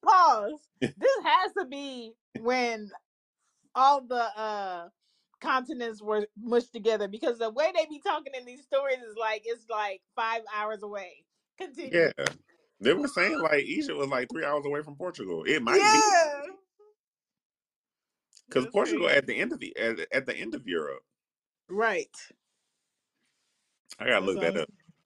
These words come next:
Speaker 1: I'm saying. <laughs> How true is this story?
Speaker 2: Okay. So he was like, "Well, you know, you gotta," he was like, "Well, you know, you gotta go after your dreams. You gotta go after what you want. And if you want that treasure, you gotta go find it."
Speaker 1: Yeah.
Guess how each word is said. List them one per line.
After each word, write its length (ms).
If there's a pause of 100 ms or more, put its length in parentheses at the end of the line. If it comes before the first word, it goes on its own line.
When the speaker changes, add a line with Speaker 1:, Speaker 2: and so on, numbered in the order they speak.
(260)
Speaker 1:
I'm 100 (120)
saying. 140 (1300)
<laughs> 180
How 200
true 260
is 120
this 200
story? 540 (220)
Speaker 2:
Okay. 400 (1080)
So 80 (200)
he 60
was 80
like, 240
"Well, 140
you 100
know, 120
you 120
gotta," 220
he 120
was 100
like, 140
"Well, 120
you 60
know, 120
you 140
gotta 140
go 120
after 180
your 100
dreams. 300
You 80
gotta 140
go 120
after 260
what 160
you 100
want. 180
And 80
if 80
you 120
want 140
that 140
treasure, 220
you 60
gotta 160
go 120
find 400
it." 100 (640)
Speaker 1:
Yeah. 380